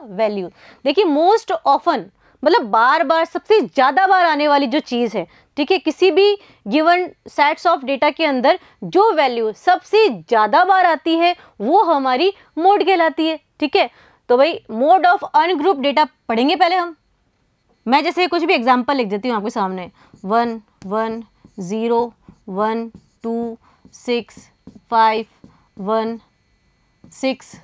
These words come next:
फ़ाइव, ठीक है। अब क्या करेंगे अपन, सबसे पहले इनको अरेंज करते हैं असेंडिंग ऑर्डर में या डिसेंडिंग ऑर्डर में, आपकी मर्जी है। सबसे पहले कौन सा आ रहा है? ज़ीरो, ठीक है, और कोई ज़ीरो है इसमें? नहीं है भाई,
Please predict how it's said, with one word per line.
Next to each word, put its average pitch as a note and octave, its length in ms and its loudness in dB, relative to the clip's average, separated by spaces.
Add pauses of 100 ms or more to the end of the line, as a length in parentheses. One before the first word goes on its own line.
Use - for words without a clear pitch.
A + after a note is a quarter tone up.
(500)
फ़ाइव, A3+ 300 -2 (160)
ठीक C#4 140 -6
है। B3+ 140 -4 (520)
अब C#4+ 180 4
क्या G4 140 4
करेंगे E4+ 340 0
अपन, E4 280 -2
सबसे E4+ 220 -6
पहले E4 180 0
इनको E4 180 -2
अरेंज A#3+ 360 0
करते F#3 320 -6
हैं F#3+ 120 -14 (220)
असेंडिंग D4 420 0
ऑर्डर D4 200 2
में D#4+ 80 -2
या F#4 80 2
डिसेंडिंग C#4 440 -2
ऑर्डर C4 160 0
में, F4+ 100 -2
आपकी A3+ 300 -2
मर्जी G3 300 -6
है। A3 80 -6 (440)
सबसे D4+ 200 0
पहले E4 220 2
कौन D#4 240 -2
सा F4+ 100 2
आ C#4+ 120 4
रहा C4+ 100 -2
है? D4 120 -6 (440)
ज़ीरो, G3 380 -4 (160)
ठीक C#4 100 -4
है, D#4 60 -2
और A#3 240 0
कोई C4+ 160 -4
ज़ीरो C4 240 -2
है C4+ 120 -2
इसमें? D#4+ 300 -12 (360)
नहीं F#3+ 220 -8
है A3 60 -6
भाई, G#3+ 180 -8